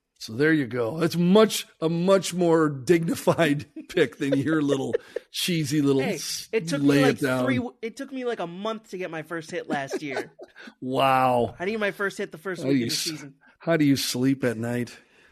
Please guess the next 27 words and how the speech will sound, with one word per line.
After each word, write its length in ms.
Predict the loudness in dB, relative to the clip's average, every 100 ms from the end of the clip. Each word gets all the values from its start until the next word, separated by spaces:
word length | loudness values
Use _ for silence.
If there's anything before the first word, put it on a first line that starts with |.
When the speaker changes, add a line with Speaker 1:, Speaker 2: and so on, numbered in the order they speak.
| -20 _ _
Speaker 2:
Quite 240 | -14 -14
easily, 380 | -14 -18 -14 -14
if 120 | -16
you 100 | -16
ask. 220 | -10 -8 -6
Speaker 1:
Yeah. 460 | -6 -8 -10 -12 -14 -16 -12 -8
<laughs> 80 | -8 -8 -10 -10 -8 -6 -4 -4 -6 -4 -8 -6 -12 -12 -16 _ -20 -20 -6
Speaker 2:
All 80 | 0
right. 260 | 0 0 -4 -14 _ -12
My 100 | -8
next, 300 | -6 -8 -8
write 200 | -8 -6
that 200 | -8 -6
down. 260 | -8 -8
New 100 | -6
York 200 | -4 -4
Red 180 | -4 -6
Bulls 360 | -4 -4 -6 -10 -18
will 420 | -14 -6 -4 -4 -6
not 380 | -6 -4 -4 -6
score 500 | -10 -6 -4 -4 -6
more 320 | -8 -6 -6
than 160 | -6 -10
two 160 | -10 -6
goals 380 | -4 -4 -8 -14
against 420 | -14 -14 -16 -16
Minnesota. 560 | -14 -14 -14 -16 -18